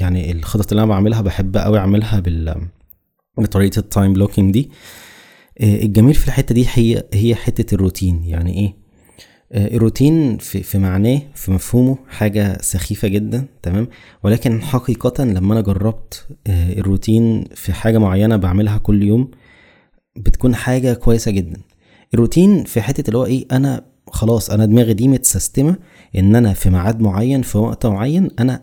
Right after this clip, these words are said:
هعمل حاجة معينة. يعني فاكر ساعة، آه، تحدي التلات شهور بتاع بود-،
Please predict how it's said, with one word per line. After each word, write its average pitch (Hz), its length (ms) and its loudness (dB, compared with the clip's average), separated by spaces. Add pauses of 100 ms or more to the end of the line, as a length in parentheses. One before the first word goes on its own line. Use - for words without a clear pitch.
(140)
هعمل 113 320 0
حاجة 107 200 0
معينة. 85 320 -2 (400)
يعني 101 180 2
فاكر 139 320 -2
ساعة، 117 400 -2 (140)
آه، 87 240 -2
تحدي 113 400 -4
التلات 120 260 2
شهور - 240 8
بتاع 107 340 4
بود-، 101 260 -4